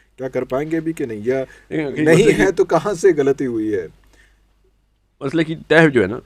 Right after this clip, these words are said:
Speaker 1: हाँ।
Speaker 2: वो, वो नफसियाती है।
Speaker 1: नफसियाती है?
Speaker 2: जी, जी, क्योंकि दो चीज़ें, अगर तो ये लड़का होता,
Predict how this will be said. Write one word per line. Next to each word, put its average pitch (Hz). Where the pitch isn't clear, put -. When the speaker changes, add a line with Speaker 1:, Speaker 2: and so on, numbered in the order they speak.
Speaker 1:
हाँ। 131
Speaker 2:
वो, 127
वो 127
नफसियाती 113
है। -
Speaker 1:
नफसियाती 139
है? 92
Speaker 2:
जी, 143
जी, 139
क्योंकि 143
दो 123
चीज़ें, 101
अगर 120
तो 131
ये 127
लड़का 120
होता, 98